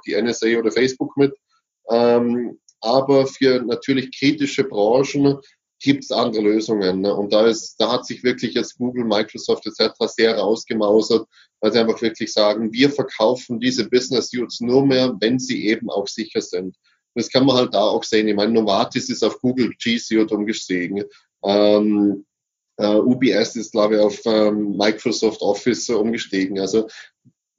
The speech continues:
wenn diese hochregulierten, äh, Berufsgruppen, äh, diese Online-Services nutzen,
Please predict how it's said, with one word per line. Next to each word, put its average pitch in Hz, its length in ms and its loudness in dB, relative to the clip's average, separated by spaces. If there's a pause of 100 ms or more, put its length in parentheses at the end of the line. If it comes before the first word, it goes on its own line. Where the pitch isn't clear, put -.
(160)
wenn 139 240 2
diese 151 420 -2
hochregulierten, 135 1040 0
äh, 120 240 2
Berufsgruppen, 127 920 0
äh, 101 200 0
diese 127 440 0
Online-Services 127 1120 0
nutzen, 127 480 -2